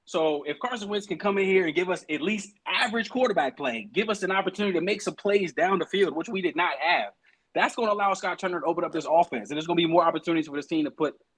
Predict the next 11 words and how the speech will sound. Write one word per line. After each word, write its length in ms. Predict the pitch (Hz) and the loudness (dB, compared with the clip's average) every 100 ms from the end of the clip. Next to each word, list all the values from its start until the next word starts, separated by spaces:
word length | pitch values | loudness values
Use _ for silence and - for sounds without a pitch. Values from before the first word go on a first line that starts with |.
| - | 2
points 260 | 185 170 147 | 4 4 0
on 80 | |
the 60 | 131 | -2
board. 400 | 139 156 110 95 | 2 4 2 -2
So, 380 | 131 117 104 101 _ _ | 0 0 -2 -8 _ _
yes, 320 | 147 220 240 - | -2 2 0 0
Wentz 320 | 147 233 - | 2 2 2
does 180 | 175 120 | -2 2
not 260 | 156 190 - | 4 4 2
have 220 | 185 147 | 2 4
everything 540 | 156 165 160 156 170 | 2 0 -2 -2 -2